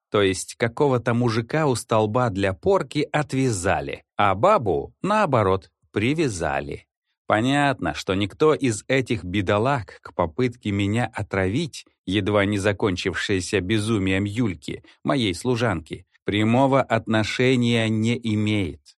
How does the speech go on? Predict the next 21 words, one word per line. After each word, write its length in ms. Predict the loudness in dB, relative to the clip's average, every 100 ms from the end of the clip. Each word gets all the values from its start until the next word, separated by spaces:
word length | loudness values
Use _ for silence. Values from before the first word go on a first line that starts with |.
| _ _ _ -6
Лейтенант 580 | -4 0 0 2 0 -2
сыска 560 | 0 0 0 0 0
Николас 640 | 2 0 0 0 0 -2 -2
это 400 | 0 0 0 -2
точно 560 | 2 2 2 -2 -4
установил. 720 | -4 -4 -2 -2 0 -2 -4 -10 _ _ _ _ -10
Но 360 | -4 0 2 4
они 380 | 4 2 2
допустили, 960 | 4 2 2 -2 -2 -2 0 2 0 -4
что 340 | -10 -4 0 2
в 100 | 4
их 140 | 2
хозяйстве 840 | 0 0 2 2 2 0 -2 -4 -2
беспрепятственно 1200 | 0 -2 -2 -2 -2 0 0 -2 -4 -4 0 0
шлялся 600 | -2 0 2 2 0 -4
отравитель 920 | -2 -2 0 0 2 2 -2 -2 -6 -6
и 100 | -6
свободно 600 | -2 2 4 4 4 2
влил 460 | 0 2 4 4 4
в 100 | 0
пирожные, 840 | 0 2 2 2 0 0 0 -2